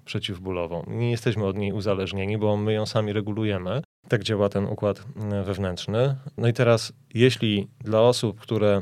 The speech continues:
regularnie doprowadzają do pobudzenia układu endorfinowego, jeszcze dorzucamy do tego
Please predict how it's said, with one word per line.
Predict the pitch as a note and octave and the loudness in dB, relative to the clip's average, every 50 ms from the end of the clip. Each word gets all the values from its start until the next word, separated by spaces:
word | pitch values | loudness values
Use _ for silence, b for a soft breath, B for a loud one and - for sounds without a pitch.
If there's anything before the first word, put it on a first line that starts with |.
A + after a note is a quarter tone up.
| - _ _ | -2 _ _
regularnie | A2+ A2 A2+ A#2 G#2+ A2 A2 A2 A2+ A#2 A#2 A#2 G#2+ G2+ | 0 2 2 2 2 2 4 6 6 6 6 4 0 0
doprowadzają | G2 G2+ - A2+ G#2 F#2+ G#2 G2+ F2+ G#2+ A2 G#2+ G#2+ G#2 G2 | -2 -4 -4 -4 -2 -2 -2 -2 0 0 0 0 0 -2 -4
do | F#2 | -6
pobudzenia | - A2 F#2 G2+ G2 G2 G#2+ G2+ G2+ G2 | -8 -8 -8 -6 -4 -4 -2 -2 -2 -4
układu | F#2 - - G2 F2+ G2 | -4 -2 -4 -2 -2 -2
endorfinowego, | F#2 F#2 F#2+ F#2 - - G#2+ G2 F2+ F2+ F2+ E2+ F#2 | -4 -4 -6 -8 -6 -4 -4 -2 -2 -2 -2 -2 -2
jeszcze | G2+ - - A#2+ | -2 -2 -2 -2
dorzucamy | G#2+ A#2 A#2 A2+ A#2+ A2+ - B2 B2 A#2+ A2 | 2 2 2 2 0 2 4 2 4 4 2
do | G2+ G2+ | 0 -2
tego | - G#2 F#2 F#2 G2 G2 F#2+ F#2+ | -2 -4 -4 -2 0 0 0 -2